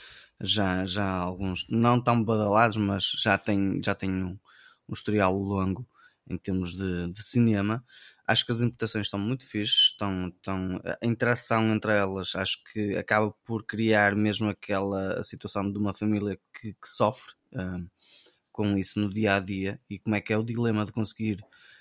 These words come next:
hum, dialogar entre as personagens, hum,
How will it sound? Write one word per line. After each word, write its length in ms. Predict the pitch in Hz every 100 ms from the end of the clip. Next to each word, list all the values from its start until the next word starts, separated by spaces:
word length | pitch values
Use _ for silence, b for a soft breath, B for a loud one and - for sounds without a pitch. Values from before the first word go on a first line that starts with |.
| b -
hum, 680 | 95 90 87 87 85 85 82 - -
dialogar 760 | 104 127 123 113 110 110 98
entre 220 | 101 95 101
as 80 |
personagens, 1000 | - - 110 107 101 98 92 92 92 - -
hum, 600 | 87 87 - 76 78